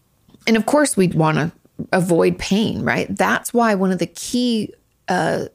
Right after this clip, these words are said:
symptoms of P T S D is avoidance of the things that remind us of the trauma. So in this case, the loss of someone, people leaving, people dying, is, is traumatizing. It's been traumatizing. And it, sometimes we forget what tr-, means to be traumatized.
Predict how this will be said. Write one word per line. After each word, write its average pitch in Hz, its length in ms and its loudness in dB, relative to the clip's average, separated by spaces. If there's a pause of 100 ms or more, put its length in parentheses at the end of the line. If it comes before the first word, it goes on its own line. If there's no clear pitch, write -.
(100)
symptoms 233 640 2
of 175 160 -2
P 190 160 0
T - 160 -2
S 175 160 -2
D 190 240 0
is 185 140 0
avoidance 208 600 0
of 185 80 -2
the 180 160 -4
things 170 200 0
that - 80 -2
remind 165 360 0
us 156 120 -6
of 135 120 -2
the - 80 -4
trauma. 214 400 0 (360)
So 190 300 4
in 185 120 6
this 240 180 4
case, - 360 0 (440)
the 175 200 4
loss 170 400 4
of - 80 0
someone, 135 260 -2
people 170 260 2
leaving, 180 320 2
people 165 240 0
dying, 175 400 0
is, - 240 -2 (160)
is 170 140 0
traumatizing. 208 720 0
It's - 200 -4
been 165 80 0
traumatizing. - 720 -4 (200)
And 220 180 0
it, - 260 -4 (140)
sometimes 339 280 -2
we 311 60 4
forget 208 300 0
what - 160 -2
tr-, - 140 -12
means 190 300 0
to 202 80 -2
be 214 100 0
traumatized. 226 640 0